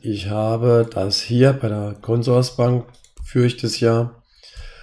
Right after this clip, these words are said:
Und, äh, hier seht ihr das in Starterdepot in ganzer Pracht, mom-, wie es momentan, ja, eben aussieht. Da habt ihr dann den Depotwert. Und, äh,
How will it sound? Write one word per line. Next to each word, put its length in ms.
Und, 520
äh, 380
hier 200
seht 180
ihr 100
das 240
in 280
Starterdepot 840
in 300
ganzer 340
Pracht, 520
mom-, 260
wie 60
es 120
momentan, 720
ja, 220
eben 260
aussieht. 640
Da 100
habt 200
ihr 80
dann 280
den 260
Depotwert. 840
Und, 340
äh, 300